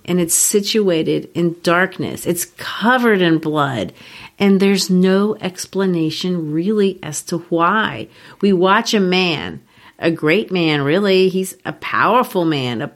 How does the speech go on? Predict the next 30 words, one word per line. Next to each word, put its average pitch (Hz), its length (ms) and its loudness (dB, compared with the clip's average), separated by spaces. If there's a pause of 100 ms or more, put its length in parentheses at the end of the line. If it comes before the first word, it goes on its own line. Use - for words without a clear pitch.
(120)
a 165 80 -4
privileged 247 680 2
man. 147 220 -2
He's 156 160 2
on 226 120 2
the 208 80 0
path 208 400 -10
of 208 80 -4
success, 208 840 -8 (400)
and 190 100 4
he 208 80 4
surrenders 202 680 0
it 160 140 0
entirely, 170 920 -2
voluntarily. 190 1400 0 (240)
We 180 140 0
watch 185 420 2
him 233 180 2
do 202 200 4
it 185 240 0
to - 220 -8
evil, 170 480 0 (240)
and 180 160 2
the 185 160 -2
explanation 202 880 0
of 160 140 -4
how 180 200 2
he 175 160 0
gets 190 440 0
there, 104 360 -2